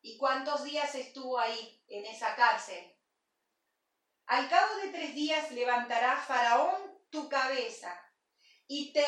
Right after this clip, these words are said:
restituirá a tu puesto, y darás la copa a Faraón en su mano, como solías hacerlo cuando eras su copero".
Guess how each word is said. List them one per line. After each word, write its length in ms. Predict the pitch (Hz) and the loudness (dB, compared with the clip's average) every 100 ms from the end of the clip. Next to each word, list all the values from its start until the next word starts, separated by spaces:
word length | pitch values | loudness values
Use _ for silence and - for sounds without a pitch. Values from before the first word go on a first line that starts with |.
| 277 | 2
restituirá 1300 | 330 415 - - 339 339 302 294 269 311 - 269 - - _ _ _ _ _ - | 0 -2 -4 -6 -6 -6 -8 -6 2 4 4 2 -2 -14 _ _ _ _ _ 2
a 320 | 240 247 - | 4 4 2
tu 260 | 269 254 | -6 -6
puesto, 840 | - 311 262 - - 185 - - _ _ _ _ _ _ _ | 0 4 4 2 -6 -10 -10 -12 _ _ _ _ _ _ _
y 180 | - 254 | -8 -2
darás 480 | 247 240 285 359 359 | 6 8 8 8 4
la 280 | 349 302 294 | 4 6 6
copa 640 | 359 381 - 220 202 - 196 | 6 6 6 4 0 0 -4
a 180 | 196 | -6
Faraón 680 | - 196 196 214 277 311 - - | -4 -4 0 2 2 2 -2 -8
en 180 | 247 247 | -10 -8
su 220 | - 269 | -8 -6
mano, 640 | 247 202 196 214 - - _ _ _ | -2 -2 -2 -8 -10 -16 _ _ _
como 320 | - 285 277 | 0 2 2
solías 600 | 277 269 254 311 381 370 | 0 4 2 4 2 4
hacerlo 920 | 339 320 285 240 202 202 202 202 - _ _ | 2 0 2 2 2 0 -2 -4 -14 _ _
cuando 420 | 214 214 214 214 | -6 -4 -4 -4
eras 360 | 220 233 240 240 - - | -2 0 0 -2 -6 -14
su 320 | - 220 202 | -14 -14 -10
copero". 680 | 185 - 175 160 160 160 | -10 -10 -12 -12 -14 -18